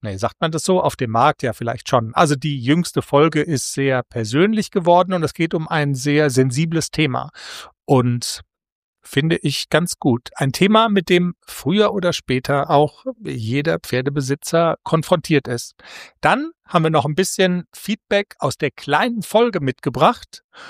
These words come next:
von unseren Hörers. Eigentlich sind ja die kleinen Folgen dafür reserviert, aber natürlich sind unsere Tore auch in den großen Folgen immer offen, wenn unsere Hörer mit uns kommunizieren. Und es schließt sozusagen direkt an,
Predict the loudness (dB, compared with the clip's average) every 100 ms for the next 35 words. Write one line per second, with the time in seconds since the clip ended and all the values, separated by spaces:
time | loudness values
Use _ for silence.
0 | -20 -2 0 2 0 2 2 2 2 4
1 | 4 2 -4 -14 _ _ _ _ -4 -2
2 | -2 0 -2 -2 -6 -6 0 2 2 0
3 | 2 4 4 0 0 0 0 0 2 2
4 | 0 -2 0 0 0 0 2 0 0 2
5 | 4 2 0 -2 0 2 0 -2 -2 -4
6 | 2 2 2 0 2 2 0 -8 _ _
7 | 0 4 2 4 4 4 4 -2 4 6
8 | 6 2 -6 -4 0 4 4 4 2 2
9 | 2 2 -2 -12 -20 _ 0 0 0 2
10 | 2 4 6 6 4 2 _ -20 _ -2
11 | -2 -2 _ -2 0 0 0 2 0 -2
12 | -2 2 2 2 -2 -4 2 2 2 0
13 | 0 0 2 4 2 0 0 0 0 -2
14 | 0 0 -2